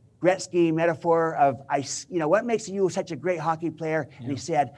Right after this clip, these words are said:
Speaker 1: "I skate to where the puck is going to be." I'm telling you, inspiration and inspirational leadership is where the puck is going to be.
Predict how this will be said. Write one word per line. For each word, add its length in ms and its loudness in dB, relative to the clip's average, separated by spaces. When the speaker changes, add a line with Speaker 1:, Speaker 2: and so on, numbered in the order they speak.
Speaker 1:
"I 100 -2
skate 600 -4
to 80 -4
where 160 2
the 120 -2
puck 460 -4
is 140 -6
going 320 0
to 80 -4
be." 400 2
I'm 160 0
telling 340 0
you, 240 -2
inspiration 1000 -4
and 140 -2
inspirational 680 -2
leadership 480 -2
is 160 -8
where 160 4
the 120 0
puck 320 -4
is 100 -8
going 240 -4
to 80 -10
be. 340 -14